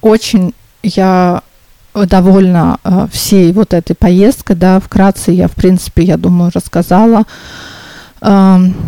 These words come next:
все расценки прямо досконально не буду рассказывать, сколько, э, тратили именно вот на два месяца, потому что это, э, подсчитывать и подсчитывать нужно, да, но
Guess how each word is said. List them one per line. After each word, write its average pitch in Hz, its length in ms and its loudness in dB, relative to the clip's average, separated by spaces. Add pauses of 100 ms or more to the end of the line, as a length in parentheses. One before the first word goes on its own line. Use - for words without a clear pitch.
(220)
все - 180 -2
расценки 208 460 -2
прямо 185 360 0
досконально 180 580 0
не 180 120 2
буду 220 260 2
рассказывать, 202 460 0
сколько, - 380 -4
э, 175 560 0
тратили 175 580 0
именно 175 360 2
вот 170 220 -2
на 180 160 2
два 170 200 0
месяца, 214 420 0
потому 180 280 -2
что 175 200 -4
это, 165 460 0 (480)
э, - 300 -6 (100)
подсчитывать 196 560 0
и 196 40 0
подсчитывать 196 640 -2
нужно, 175 340 0
да, 190 200 2
но 208 360 2